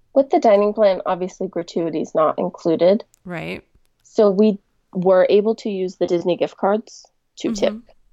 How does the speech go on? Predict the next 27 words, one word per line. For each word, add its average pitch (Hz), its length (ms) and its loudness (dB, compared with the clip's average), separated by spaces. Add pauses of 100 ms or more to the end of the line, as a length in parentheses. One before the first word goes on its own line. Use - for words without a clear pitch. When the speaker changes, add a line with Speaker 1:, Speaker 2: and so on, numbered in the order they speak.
(120)
Speaker 2:
Oh, 214 80 -2
you 214 160 -6
can. 196 140 -8
Speaker 1:
So 175 80 2
I 165 40 0
Speaker 2:
Okay. 170 100 -6
Speaker 1:
thought 185 180 -4
that 160 120 -2
was 170 140 -2
a 170 80 -6
good - 220 -10
tip - 300 -6
for - 180 -8
people. - 480 -8 (160)
Speaker 2:
Yeah, 330 460 -8 (240)
definitely. 247 440 -12
Did 202 180 -10
you 277 120 -4
end 254 100 -6
up 254 120 -10
using 240 300 -10
all 196 100 -8
your 185 120 -10
gift 180 160 -14
cards? - 440 -18 (800)
Speaker 1:
Yes. - 420 0 (240)
Speaker 2:
Okay. - 260 -6